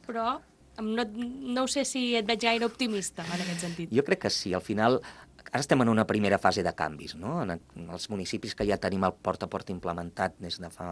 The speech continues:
Speaker 2: més de dos anys, jo crec que estem ja en la fase de consolidar, no? Un canvi de model,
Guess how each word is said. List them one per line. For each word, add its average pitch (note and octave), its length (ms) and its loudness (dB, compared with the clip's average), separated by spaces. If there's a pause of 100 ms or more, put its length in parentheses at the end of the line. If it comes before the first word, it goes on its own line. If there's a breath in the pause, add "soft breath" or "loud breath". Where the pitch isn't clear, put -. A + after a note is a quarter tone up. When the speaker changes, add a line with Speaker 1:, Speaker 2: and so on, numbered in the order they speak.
Speaker 2:
més E2+ 160 -10
de E2+ 100 -6
dos F2 180 -4
anys, G#2 300 -2 (640 loud breath)
jo E2+ 100 -14
crec - 200 -8
que - 60 -8
estem F#2+ 200 -4
ja F#2 100 2
en F#2 60 2
la F2+ 80 2
fase F#2 320 0
de F#2+ 160 2
consolidar, E2+ 640 -4
no? G2+ 160 -8
Un G2+ 180 -6
canvi D#2 360 -6 (100)
de E2+ 160 -10
model, E2 360 -2